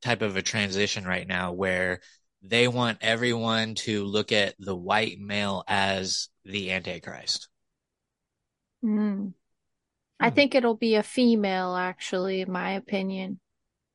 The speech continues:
Speaker 1: You
Speaker 2: Because
Speaker 1: do?
Speaker 2: there's such
Speaker 3: Antichrist?
Speaker 2: a
Speaker 1: Curious about this, 'cause
Speaker 2: Mm-hmm.
Speaker 1: everybody's talking about Antichrist lately, and, uh, you know, Elon Musk gets brought up, uh, Donald Trump gets brought up.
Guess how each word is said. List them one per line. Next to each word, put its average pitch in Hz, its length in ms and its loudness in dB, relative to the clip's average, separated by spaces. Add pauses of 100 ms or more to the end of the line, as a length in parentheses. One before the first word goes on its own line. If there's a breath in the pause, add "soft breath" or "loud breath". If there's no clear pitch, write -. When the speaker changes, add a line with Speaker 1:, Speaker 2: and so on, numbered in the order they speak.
(200)
Speaker 1:
You 123 140 2
Speaker 2:
Because 135 280 8
Speaker 1:
do? 156 60 2
Speaker 2:
there's 214 200 6
such - 120 6
Speaker 3:
Antichrist? 180 240 6
Speaker 2:
a 214 80 8
Speaker 1:
Curious 196 420 6
about 127 200 2
this, 101 160 0
'cause 139 160 2
Speaker 2:
Mm-hmm. 143 60 8
Speaker 1:
everybody's 107 400 4
talking 143 340 2
about 123 280 2
Antichrist 98 920 0
lately, 120 680 2
and, 113 480 2
uh, 104 520 4
you 117 140 -2
know, 104 160 0
Elon 123 440 0
Musk 113 260 2
gets 110 180 -2
brought 104 280 4
up, 104 340 2
uh, 95 240 2
Donald 123 380 0
Trump 107 320 -2
gets 104 200 -2
brought 101 260 4
up. 98 280 2